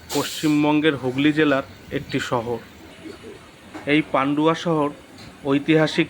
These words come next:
মিনার ও মসজিদের জন্য বিখ্যাত। পান্ডুয়ায় অবস্থিত মিনারটি এবং বাইশ খিলানের বড়ি মসজিদ উল্লেখযোগ্য। এটি একটি প্রাচীন স্থান।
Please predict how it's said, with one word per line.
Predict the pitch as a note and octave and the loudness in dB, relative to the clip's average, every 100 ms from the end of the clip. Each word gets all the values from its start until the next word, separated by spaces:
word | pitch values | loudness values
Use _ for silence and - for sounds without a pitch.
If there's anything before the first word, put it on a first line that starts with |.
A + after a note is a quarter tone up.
| D3 | 4
মিনার | D3 D#3+ C#3 C3+ - - - | 4 4 2 -2 -10 -12 -8
ও | D3+ C#3 | -4 0
মসজিদের | C3+ B2+ D3 D#3+ D3+ | 0 0 -2 -2 2
জন্য | E3 C#3+ C#3 - - | 2 2 0 -6 -8
বিখ্যাত। | - - - B2 A#2 - - - - - - - - - - - | -8 -6 -6 -6 -6 -10 -12 -14 -14 -12 -14 -14 -14 -14 -8 -4
পান্ডুয়ায় | C3 C#3+ D3 D#3 D#3+ D3 | -2 0 2 2 2 2
অবস্থিত | D3 - - - D#3+ | -2 -4 -4 0 2
মিনারটি | C#3+ D3 F3+ - C#3 C#3+ G#2+ - - - | 4 2 2 -2 -4 -4 -8 -12 -16 -6
এবং | - C3+ C3+ C#3 - - | 0 0 0 -6 -8 -4
বাইশ | B2 C3+ D3+ - | -2 -2 -4 -8
খিলানের | - D#3+ D#3+ D#3+ C3+ | -2 0 2 0 0
বড়ি | C#3+ D#3 | 0 2
মসজিদ | E3 D#3+ - C3+ - - - | 0 0 -2 -2 -4 -12 -2
উল্লেখযোগ্য। | C#3 C3+ A#2+ A2 A#2 G2+ - - - - - - - - C#3 | 2 4 2 -2 -8 -8 -10 -10 -12 -12 -12 -14 -16 -10 -4
এটি | C#3 D#3+ E3 | -2 2 0
একটি | F3+ B2+ D#3 - - - | 0 -4 -4 -6 -16 -4
প্রাচীন | D3 C#3 - D#3 C3+ | 0 0 0 -2 -2
স্থান। | - - B2 | -4 -10 -8